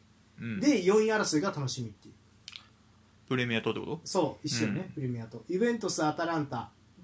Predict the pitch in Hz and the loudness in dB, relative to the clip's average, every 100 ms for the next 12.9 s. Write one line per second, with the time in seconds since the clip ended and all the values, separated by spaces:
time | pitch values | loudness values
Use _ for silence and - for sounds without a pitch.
0 | - 240 240 220 262 254 254 254 247 254 | -10 -6 -6 -4 -4 -2 0 2 0 -2
1 | 247 202 185 214 202 214 226 - 175 147 | -2 -2 0 0 -2 -4 -8 -6 -4 -4
2 | - - 196 190 196 226 220 - - - | -6 -8 -6 -2 0 0 -2 -4 -20 -20
3 | - - - - 151 160 147 135 127 131 | -20 -20 -20 -4 -2 -2 -2 -2 -2 -2
4 | 175 202 156 123 117 110 110 123 113 113 | -2 -2 -2 -4 -4 -8 -12 -14 -18 -20
5 | - 143 196 - - _ - - - - | -18 -18 -18 -20 -20 _ -20 -20 -20 -20
6 | _ _ - - 110 95 101 104 - _ | _ _ -14 -6 -4 -4 -6 -8 -14 _
7 | 143 135 123 131 - 135 131 139 139 - | -8 -8 -8 -10 -12 -10 -10 -12 -14 -20
8 | _ _ _ _ _ _ _ - - 135 | _ _ _ _ _ _ _ -18 -10 -8
9 | 131 127 131 135 127 160 - _ 147 139 | -6 -4 -4 -6 -6 -8 -10 _ -6 -4
10 | 131 123 - - _ - _ _ - 135 | -4 -8 -18 -20 _ -20 _ _ -12 -8
11 | 139 135 120 117 - - 113 104 110 113 | -8 -10 -12 -14 -12 -8 -6 -4 -2 -2
12 | 110 113 104 - - - 143 131 | -2 -4 -6 -12 -20 -12 -6 -6